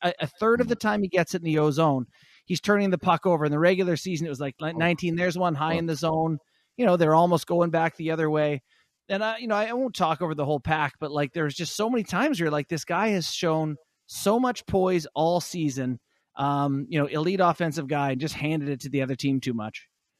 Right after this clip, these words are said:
Speaker 2: Yeah, so I'm with you in terms of, I wrote down in the notes of huge confidence moment for Marner. The only thing is, is that after that, he has a chance to put the game away with a shorthanded goal and muffs it.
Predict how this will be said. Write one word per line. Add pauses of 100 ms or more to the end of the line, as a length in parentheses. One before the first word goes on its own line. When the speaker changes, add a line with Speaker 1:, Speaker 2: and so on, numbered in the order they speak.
(340)
Speaker 2:
Yeah,
so
I'm
with
you
in
terms
of,
I
wrote
down
in
the
notes
of (380)
huge
confidence
moment
for
Marner. (280)
The
only
thing
is,
is
that
after
that, (400)
he
has
a
chance
to
put
the
game
away
with
a
shorthanded
goal
and
muffs
it.